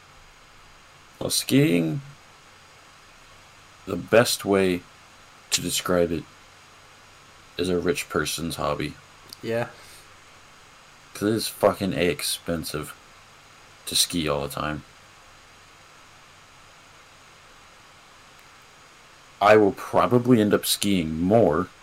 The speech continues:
Speaker 1: after I'm done with college. A, I'll be able to make more money so I can fucking afford it. But B, there is a, a solid...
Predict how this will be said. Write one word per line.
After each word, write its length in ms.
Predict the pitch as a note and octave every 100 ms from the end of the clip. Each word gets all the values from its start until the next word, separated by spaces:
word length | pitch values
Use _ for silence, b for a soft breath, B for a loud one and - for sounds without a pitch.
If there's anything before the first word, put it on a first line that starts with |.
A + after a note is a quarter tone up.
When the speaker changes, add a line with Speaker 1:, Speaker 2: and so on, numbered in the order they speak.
| - - - -
Speaker 1:
after 240 | F#2 -
I'm 120 | F2+
done 160 | F2 F2
with 100 | D2
college. 460 | - G2+ D#2 - - - - - - - - - - - - - - - - - - - - - - - -
A, 140 | G#2 G2+
I'll 100 | F2
be 60 |
able 120 | F2+ F2
to 60 |
make 200 | F2 F2
more 120 | F2
money 220 | E2+ D#2+ D#2+
so 120 | -
I 40 |
can 100 | -
fucking 280 | - D#2 D2
afford 320 | C#2 F2 E2+
it. 120 | E2 -
But 260 | F#3 -
B, 380 | - A#2+ F2+ F2 - - - - - - - - - - - - -
there 280 | G#2+ A2 A2
is 240 | G#2 F#2
a, 640 | - G2+ F#2+ F#2 F2+ F#2 E2+ B B
a 120 | -
solid... 560 | F2 - E2+ F#2+ G2+ F#2+